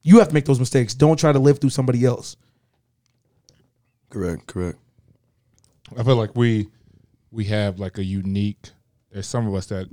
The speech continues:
Speaker 3: we're in, like, the coaching setting right now, uh, with me coaching track, um, where I had the athletic director say, "Hey, the kids really like you. Like, they gravitate towards you." Like, yeah, like, because I'm not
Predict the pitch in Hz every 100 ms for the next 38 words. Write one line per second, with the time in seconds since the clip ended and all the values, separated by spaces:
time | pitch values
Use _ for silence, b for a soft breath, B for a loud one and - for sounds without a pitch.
0 | - _ _ - - - 107 98 90 87
1 | 98 - 110 101 110 107 - 117 113 113
2 | 113 95 101 95 95 98 104 _ - 92
3 | 92 95 98 - 95 90 90 92 - 101
4 | 95 95 - - 90 82 80 - _ _
5 | _ - _ _ _ _ _ 107 101 92
6 | 92 95 _ - 92 90 87 - 87 87
7 | 98 87 101 98 95 90 92 95 95 90
8 | 87 _ _ _ _ _ _ _ 123 98
9 | - 151 113 123 110 127 135 82 90 90
10 | - 95 87 113 110 92 92 80 - 90
11 | 87 82 85 87 _ _ _ _ _ _
12 | - 113 90 95 - 104 101 110 107 104
13 | 90